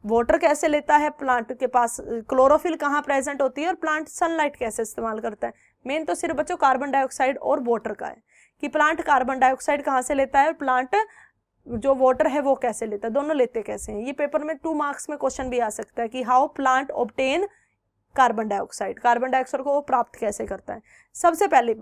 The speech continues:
कार्बन डाइऑक्साइड प्रेजेंट कहाँ पर है, कहाँ मौजूद है, हमारी हवा में, हमारी सराउंडिंग्स में, हमारी एयर में, ठीक है। So air is a mixture of gases, आपको पता ही है, तो एयर में कार्बन डाइऑक्साइड भी होती है, यानी कि the green plant take carbon dioxide from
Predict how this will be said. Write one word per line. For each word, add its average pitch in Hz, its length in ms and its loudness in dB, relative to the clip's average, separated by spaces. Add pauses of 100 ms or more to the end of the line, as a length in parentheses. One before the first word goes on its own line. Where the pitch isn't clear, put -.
(240)
कार्बन 277 340 4
डाइऑक्साइड 302 400 0
प्रेजेंट 294 420 2
कहाँ 233 340 -4
पर 220 100 -2
है, 220 160 0
कहाँ 269 300 -4
मौजूद 262 460 -2
है, 226 180 0 (320)
हमारी 262 360 4
हवा 233 320 2
में, 208 220 -6
हमारी 247 360 2
सराउंडिंग्स 254 680 -2
में, 220 140 -6
हमारी 240 460 -2
एयर 247 260 2
में, 202 140 -8 (420)
ठीक 285 160 -4
है। 392 120 2 (300)
So - 120 -2
air 277 200 6
is 330 160 2
a 339 80 -2
mixture 339 300 0
of 370 140 4
gases, 302 360 -2
आपको 285 260 2
पता 285 220 0
ही 330 120 0
है, 311 100 0
तो - 200 -6
एयर 220 240 -2
में 208 140 -6
कार्बन 254 340 0
डाइऑक्साइड 320 500 4
भी 320 100 0
होती 285 300 0
है, 262 120 0 (380)
यानी 320 360 4
कि 269 200 -4
the 254 180 2
green 415 440 2
plant 262 540 0
take 302 400 2
carbon 302 400 4
dioxide 269 580 2
from 370 400 2